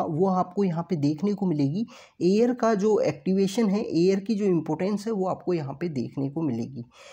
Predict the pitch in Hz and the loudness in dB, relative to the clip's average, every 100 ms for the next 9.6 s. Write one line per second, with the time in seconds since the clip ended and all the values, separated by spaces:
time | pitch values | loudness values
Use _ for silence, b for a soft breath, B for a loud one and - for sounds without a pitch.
0 | B B - 151 214 - 269 254 233 208 | B B -2 2 2 2 4 4 4 2
1 | 214 240 226 190 175 208 185 226 247 - | 2 0 2 0 0 0 2 0 0 -2
2 | 160 208 180 156 180 214 - 180 196 202 | 0 2 2 2 2 0 -2 0 2 2
3 | 202 220 214 143 - - - 170 196 202 | 0 -2 -2 -8 -4 -4 0 4 4 4
4 | 190 185 214 180 165 170 - 170 147 131 | 0 -2 -4 -4 -2 -2 -2 -4 -2 -4
5 | 127 123 120 156 139 131 B B B - | -4 -6 -6 -8 -10 -12 B B B 2
6 | 208 269 233 214 214 233 208 196 202 220 | 4 4 2 0 0 -2 0 0 -2 -4
7 | 151 180 185 185 185 180 175 175 190 208 | 0 0 0 -2 -2 -2 -2 -2 -2 -2
8 | - _ - 190 196 170 214 208 214 208 | -8 _ -10 -10 0 2 2 0 0 0
9 | 175 127 147 180 170 208 | 0 0 0 0 -2 -4